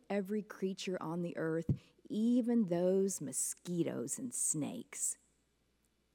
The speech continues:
Noah created a rescue capsule so that life could go on. I think if we look around, we too can see that a lot of folks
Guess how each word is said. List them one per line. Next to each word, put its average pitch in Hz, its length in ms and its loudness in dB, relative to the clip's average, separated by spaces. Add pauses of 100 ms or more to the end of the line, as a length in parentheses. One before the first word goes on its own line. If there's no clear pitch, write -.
(300)
Noah 185 380 2
created 170 580 0
a 147 60 -2
rescue 156 680 -4
capsule - 680 -8 (960)
so - 200 0
that 170 220 0
life 175 360 2
could - 200 -10
go 151 240 -2
on. 147 480 -4 (1700)
I 220 80 -8 (120)
think 349 240 0
if 392 160 -2
we 247 140 2
look 214 320 -2
around, 147 720 -4 (1120)
we 269 240 0
too 202 360 0
can 226 200 -2
see 160 360 -2
that 180 180 -4
a 196 60 -6
lot 233 400 -4
of 302 80 -6
folks - 760 -2